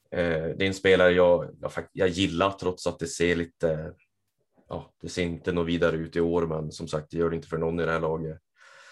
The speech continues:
Så han tror jag kan försvinna. Jag är ju livrädd att de tradar Re-, Reinhardt. Tra-, tradar de Reinhardt före de sparkar Kryger, då, då kommer jag fan att tappa henne. Då, då vet jag inte vad de, vad jag ska göra. Eh, vad har vi mer?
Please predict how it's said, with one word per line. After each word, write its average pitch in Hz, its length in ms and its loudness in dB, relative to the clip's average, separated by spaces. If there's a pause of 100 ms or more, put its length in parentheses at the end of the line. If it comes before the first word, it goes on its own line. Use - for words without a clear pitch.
(200)
Så - 140 0
han 110 280 2
tror 113 140 6
jag 104 120 6
kan 95 160 2
försvinna. 87 640 -2 (540)
Jag 110 200 6
är 113 40 6
ju 113 100 4
livrädd 120 840 2
att 87 120 -8
de 92 140 -6
tradar 82 320 0
Re-, 92 320 0
Reinhardt. 87 420 -2 (800)
Tra-, 104 240 2
tradar 120 320 6
de 98 200 2
Reinhardt 101 380 2
före 90 240 0
de 85 120 -2
sparkar 80 380 -8
Kryger, 82 340 -2
då, 78 260 -4
då 76 140 -10
kommer 78 200 -10
jag - 80 -14
fan - 200 -8
att - 80 -16
tappa - 260 -8
henne. 80 240 -6 (720)
Då, 80 300 2
då 82 120 -2
vet 80 200 0
jag 78 100 -4
inte 76 100 -8
vad 80 140 -2
de, 78 160 -6 (180)
vad 78 280 -4
jag - 80 -8
ska - 140 -16
göra. 78 360 -8 (880)
Eh, 90 480 6
vad 90 120 4
har 104 180 6
vi 101 120 4
mer? 98 600 2